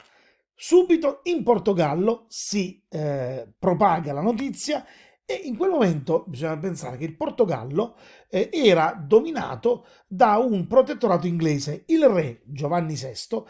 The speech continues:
era scappato in Brasile dall'epoca di Napoleone e lui ancora era tornato e gli inglesi governavano in nome del re. E l'esercito si ribella al governatore inglese e chiede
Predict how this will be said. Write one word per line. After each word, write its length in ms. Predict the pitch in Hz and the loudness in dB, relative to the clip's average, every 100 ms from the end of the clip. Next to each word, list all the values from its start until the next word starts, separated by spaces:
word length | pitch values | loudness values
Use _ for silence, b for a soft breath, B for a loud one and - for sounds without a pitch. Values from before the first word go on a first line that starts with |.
| B | B
era 220 | B 285 262 | B 0 2
scappato 400 | 277 - 190 185 | 0 0 0 0
in 80 | |
Brasile 600 | 185 190 147 160 160 170 - b b b | 2 2 2 -2 -2 -2 -4 b b b
dall'epoca 460 | 220 175 170 165 | 2 2 2 0
di 80 | 160 | 0
Napoleone 640 | 147 147 214 180 139 - _ _ _ _ _ _ _ - | 0 6 8 6 0 -12 _ _ _ _ _ _ _ -4
e 100 | 233 | 6
lui 120 | 269 | 8
ancora 220 | 208 202 | 8 4
era 140 | 175 | 2
tornato 600 | 160 147 135 123 135 143 B B B | 0 -4 -6 -10 -8 -10 B B B
e 100 | - | -2
gli 60 | 226 | 0
inglesi 420 | 381 269 226 175 | 0 2 2 2
governavano 560 | 226 254 196 160 156 175 | 6 6 6 -2 -4 -6
in 420 | 202 170 160 165 - | -6 -4 -4 -6 -6
nome 420 | 165 170 160 175 | -2 0 -2 -4
del 240 | 170 151 | -4 -2
re. 260 | 135 131 101 b b b b b | -2 -4 -10 b b b b b
E 160 | - 165 | -8 -2
l'esercito 600 | 247 247 285 233 175 269 | 0 2 4 2 0 -6
si 220 | - 294 | -2 0
ribella 680 | 302 240 180 151 139 117 - | 0 4 2 2 -4 -10 -12
al 180 | 143 156 | -10 -6
governatore 680 | 147 147 147 147 139 135 - | -4 -4 -4 -6 -6 -8 -8
inglese 640 | 254 233 185 156 214 - B B B | -8 -4 -4 -4 -6 -8 B B B
e 200 | 247 - | -10 -8
chiede 640 | 311 330 165 147 107 | 0 0 0 -4 -8